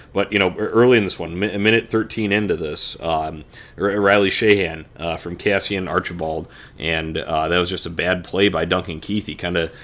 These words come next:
you know, pinches up and then tries to center one where he should have just sent it back down along the boards. Uh, DeBrincat gets caught back covering the point.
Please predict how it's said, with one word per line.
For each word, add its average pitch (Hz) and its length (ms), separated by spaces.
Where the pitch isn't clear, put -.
you 98 80
know, 85 100
pinches 117 460
up 104 220
and 95 160
then 90 140
tries 95 260
to 82 400
center 131 560
one 151 320
where 110 140
he 90 240
should 117 180
have 107 80
just 92 180
sent 104 160
it - 80
back 87 200
down 92 180
along 90 300
the 80 60
boards. 101 500
Uh, 92 360
DeBrincat 107 480
gets 107 200
caught 104 220
back 101 200
covering 101 300
the 80 80
point. 127 400